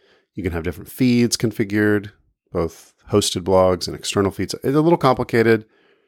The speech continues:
I want to continue to improve the documentation and also improve the web U I so that it kind of hides some of the complexity. Several people have pointed out that it's too easy to make a mistake in the web app.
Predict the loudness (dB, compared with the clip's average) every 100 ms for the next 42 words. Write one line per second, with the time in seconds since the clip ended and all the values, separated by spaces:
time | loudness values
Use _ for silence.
0 | _ _ _ 0 2 2 0 0 0 0
1 | -2 -2 2 0 0 -2 -2 -2 0 0
2 | 0 0 2 2 2 0 -2 -2 -4 -2
3 | -4 -2 -2 -2 -2 -4 -4 -6 -8 -20
4 | -20 _ 0 2 4 2 2 0 0 -2
5 | -6 -6 -6 -6 -8 -6 -8 -12 _ _
6 | _ _ _ -2 2 4 2 0 2 0
7 | -2 -14 _ 2 2 4 2 0 -4 -6
8 | _ _ _ _ _ -4 -2 -2 -2 2
9 | 2 2 0 2 0 0 -2 -2 -4 -4
10 | -2 -2 -2 -6 -20 _ _ _ _ _
11 | -2 -2 -4 -10 _ -4 0 0 0 2
12 | 2 2